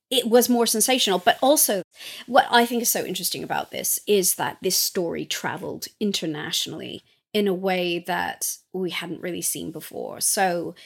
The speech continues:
this story was picked up all over the world. People were reading about the Ripper murders in New York, in Australia, in France, in all parts of the world. People were curious about this because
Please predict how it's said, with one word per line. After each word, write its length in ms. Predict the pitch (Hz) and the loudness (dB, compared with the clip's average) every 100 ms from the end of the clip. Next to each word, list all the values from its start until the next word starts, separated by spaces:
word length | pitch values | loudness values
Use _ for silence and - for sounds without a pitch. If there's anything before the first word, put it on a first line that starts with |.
| - - _ | -20 -20 _
this 140 | 359 | 0
story 320 | - - 311 214 | 2 2 2 2
was 120 | 180 | 0
picked 280 | - - - | -4 -6 -6
up 140 | - - | -8 -2
all 160 | 208 | 0
over 140 | 180 - | 0 -4
the 80 | |
world. 640 | 139 202 214 101 78 - - _ _ _ | -6 -4 -4 -4 -8 -10 -10 _ _ _
People 260 | 311 311 | -4 0
were 100 | 247 | -2
reading 300 | 214 226 220 | 0 0 2
about 300 | 190 165 160 - _ | 2 0 0 -6 _
the 60 | 185 | -4
Ripper 220 | 185 185 | -4 -2
murders 340 | 180 180 180 | -4 -2 -4
in 180 | - 190 | 0 0
New 120 | 185 | 0
York, 440 | 185 302 220 - - | -2 -2 -2 -2 -8
in 100 | 160 | -4
Australia, 960 | - - 269 302 269 185 80 - 208 - | -2 0 2 2 2 0 -4 -8 -16 -8
in 120 | 190 | -6
France, 1000 | - - 143 - 151 - - - - - | -6 -2 0 2 0 -4 -8 -4 -4 -2
in 400 | 214 185 180 185 - | 0 0 -2 -6 2
all 340 | 302 330 302 254 | 6 8 6 2
parts 580 | - 285 - - - | 0 0 0 -2 -4
of 120 | 214 214 | -2 -2
the 80 | |
world. 540 | 196 240 302 185 92 - | 0 2 0 0 -4 -10
People 320 | - 262 254 202 | -6 -6 -4 -4
were 100 | - | -4
curious 380 | - 349 339 | 0 2 2
about 160 | - - | 0 -4
this 100 | 180 | -4
because 480 | 233 226 240 - | -6 -2 0 0